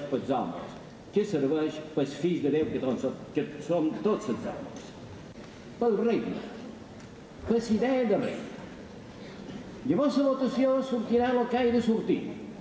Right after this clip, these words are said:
però l'interès de la vostra presència ja és un fet.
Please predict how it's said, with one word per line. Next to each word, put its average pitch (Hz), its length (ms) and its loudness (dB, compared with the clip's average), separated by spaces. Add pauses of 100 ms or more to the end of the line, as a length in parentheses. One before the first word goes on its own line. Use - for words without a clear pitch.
(720)
però 175 260 2
l'interès 196 840 4 (100)
de 151 140 0
la 147 120 -2
vostra 190 360 0
presència 185 760 2 (300)
ja 170 180 0
és 139 60 2
un 135 140 4
fet. - 420 -10